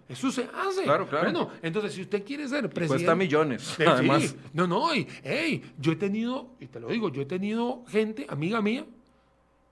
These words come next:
Speaker 1: que me dice, así, Michael, te lo digo aquí, primicia nacional, hay gente que me dice, "Daniel, es que vos atacás mucho a mi cliente", por un ejemplo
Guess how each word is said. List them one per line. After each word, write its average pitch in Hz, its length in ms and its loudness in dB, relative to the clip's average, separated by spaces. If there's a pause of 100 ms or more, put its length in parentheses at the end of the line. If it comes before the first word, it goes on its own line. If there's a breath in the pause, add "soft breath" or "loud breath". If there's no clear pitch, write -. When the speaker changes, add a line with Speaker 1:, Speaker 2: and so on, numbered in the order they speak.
(600)
Speaker 1:
que 156 160 -6
me 147 160 -6
dice, 208 400 -6
así, 208 440 -6
Michael, 214 340 0
te 160 60 -8
lo 151 80 -2
digo 190 120 0
aquí, 165 300 0
primicia 170 500 -2
nacional, 131 440 -4 (360 loud breath)
hay 170 140 2
gente 214 220 2
que 190 60 0
me 180 80 0
dice, 135 120 -2
"Daniel, 143 360 -6
es 151 140 -8
que 180 120 -4
vos 170 220 -6
atacás 160 540 -6
mucho 165 300 -6
a 170 40 -4
mi 139 100 -8
cliente", 147 460 -6 (440)
por 139 160 -2
un 160 80 2
ejemplo 131 260 -2